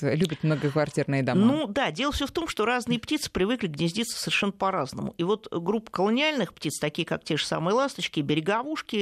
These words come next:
Speaker 2: и обычные вот наши самые любимые деревенские ласточки, которые действительно в большом количестве делают где-то под крышей гнезда из глины,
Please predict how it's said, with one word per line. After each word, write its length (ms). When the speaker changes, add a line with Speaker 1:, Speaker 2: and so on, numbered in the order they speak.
Speaker 2:
и 240
обычные 560
вот 180
наши 240
самые 360
любимые 420
деревенские 500
ласточки, 420
которые 340
действительно 440
в 20
большом 300
количестве 520
делают 380
где-то 500
под 280
крышей 560
гнезда 480
из 260
глины, 400